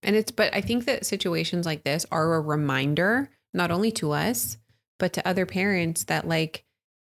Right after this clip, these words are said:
it's those moments where you feel this false sense of security, whether it's because you have a bunch of people that you're with, which is what I think that we were leaning on,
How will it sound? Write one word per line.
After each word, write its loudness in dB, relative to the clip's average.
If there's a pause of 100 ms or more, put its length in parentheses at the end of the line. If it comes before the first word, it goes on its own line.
(520)
it's -2
those 2
moments 0
where 0
you 0
feel -2
this -2
false -2
sense -2
of -4
security, -4
whether 0
it's -2
because -4
you 0
have -2
a -2
bunch -2
of -8
people -2
that -2
you're -2
with, 0
which -2
is -2
what 0
I 0
think -2
that 0
we 0
were -2
leaning -2
on, 2